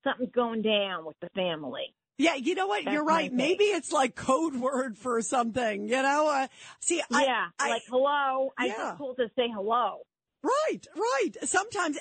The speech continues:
Speaker 2: and the, but you know what's so weird, Tony? We are seeing this more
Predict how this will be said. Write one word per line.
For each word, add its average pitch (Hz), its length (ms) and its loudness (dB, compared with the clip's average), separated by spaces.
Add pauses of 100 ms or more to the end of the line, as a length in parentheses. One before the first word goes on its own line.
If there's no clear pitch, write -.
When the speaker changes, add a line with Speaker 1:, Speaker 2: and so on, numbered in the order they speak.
Speaker 2:
and 311 160 2 (320)
the, 294 100 -2
but 294 140 -4
you 330 100 0
know 392 80 0
what's 466 200 -2
so 269 140 2
weird, 233 380 -2
Tony? 214 240 -2
We 233 180 -2
are 254 80 0
seeing 240 320 -2
this 214 160 -2
more 240 320 2